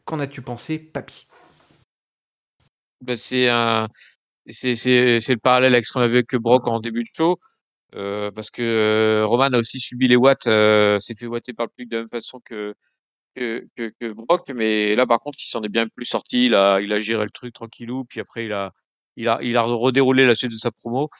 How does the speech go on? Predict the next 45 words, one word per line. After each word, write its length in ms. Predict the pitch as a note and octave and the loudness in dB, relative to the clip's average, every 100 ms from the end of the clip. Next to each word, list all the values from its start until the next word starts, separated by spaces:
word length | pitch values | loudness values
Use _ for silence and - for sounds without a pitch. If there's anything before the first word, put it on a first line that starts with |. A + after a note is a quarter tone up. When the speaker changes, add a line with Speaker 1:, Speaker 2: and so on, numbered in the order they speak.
| _ _ _ _ - | _ _ _ _ -10
Speaker 2:
Euh, 640 | G#2 G2 G2 G2 F#2+ F#2+ | -8 -6 -4 -2 -2 -2
bah, 160 | F#2 G2 | 0 0
il, 680 | G#2 G#2 G#2 G#2 G#2 G#2 G#2 - | 0 0 0 0 0 -2 -4 -6
il 100 | A2 | 0
vend 120 | C3+ | 0
le 60 | |
truc, 320 | B2+ D3 D#3 B2 | 0 0 0 0
là, 100 | G#2 | -2
c'est, 720 | - A2 G#2 G#2 G2+ G2+ G2+ - G#2 | 0 2 4 4 4 4 2 0 -2
on 240 | G2+ G#2 | -2 0
en, 320 | A2 G#2+ G#2+ | 0 0 -4
oui, 220 | G#2 B2 B2+ _ G2 | -6 -8 -10 _ -20
c'est, 220 | F#2 A2 | -16 -14
c'est 180 | - A#2+ | -10 -6
les 140 | A#2 | -6
co-, 400 | B2 C#3 C3+ C3 | 0 2 4 4
les, 180 | B2+ B2+ | 4 4
les 120 | B2+ B2+ | 4 2
commerciaux 580 | D#3+ D3+ - - D#3+ | 0 0 -2 0 0
de 80 | D3+ | 2
la 80 | B2+ | 0
W 180 | B2+ C3 | 2 2
W 240 | B2+ C3 C#3+ | 4 2 0
E 40 | |
qui 180 | C#3+ - | -2 -10
sont 140 | - | -2
en 40 | D#3+ | 0
train 140 | B2 | 2
de 100 | C3+ | 2
nous 60 | A#2+ | 2
vendre 180 | B2+ A#2+ | -2 0
Speaker 1:
<laughs> 40 | |
Speaker 2:
WrestleMania. 520 | A#2+ B2 A#2 A#2+ C#3 D3+ - _ _ _ _ _ | -2 -4 -2 2 2 0 -12 _ _ _ _ _
Il 100 | C#3+ | -18
nous 60 | C3+ | -16
fait 160 | - C3 | -14 -14
un 40 | |
petit, 180 | - C#3 | -6 -4
un 40 | |
petit, 160 | B2 E3 | 2 2
un 40 | |
petit 60 | B2+ | 2
Speaker 1:
Commerciaux. 360 | A2+ - - | -2 -4 0
Speaker 2:
segment 360 | C3 A2+ B2+ C3+ | 0 4 6 4
tranquille. 540 | - B2 - C3+ C#3 | 2 -4 2 2 4